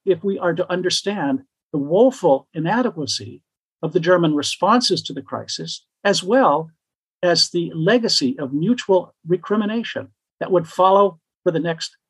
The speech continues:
half century. Let me attempt to do this by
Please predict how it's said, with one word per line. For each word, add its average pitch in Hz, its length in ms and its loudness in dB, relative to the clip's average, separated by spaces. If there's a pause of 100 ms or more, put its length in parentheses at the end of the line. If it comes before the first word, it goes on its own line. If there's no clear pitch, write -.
half 143 160 -4 (140)
century. 143 420 -10 (260)
Let 240 140 4
me 262 100 8
attempt 208 300 -2
to 185 80 -12
do 208 260 2
this 160 420 2 (540)
by 175 200 4